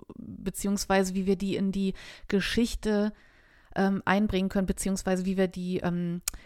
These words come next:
ganze Kontextualisierung einfach hier schaffen. Ich denke, das macht auch einfach Sinn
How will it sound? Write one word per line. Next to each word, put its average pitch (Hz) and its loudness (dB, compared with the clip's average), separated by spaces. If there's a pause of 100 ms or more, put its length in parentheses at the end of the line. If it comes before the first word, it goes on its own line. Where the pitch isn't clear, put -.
ganze 185 4
Kontextualisierung 175 2
einfach 160 -4
hier 156 -6
schaffen. 151 -8 (1160)
Ich 202 -2
denke, 277 8
das 262 4
macht 247 2
auch 208 -2
einfach 196 -2
Sinn 277 2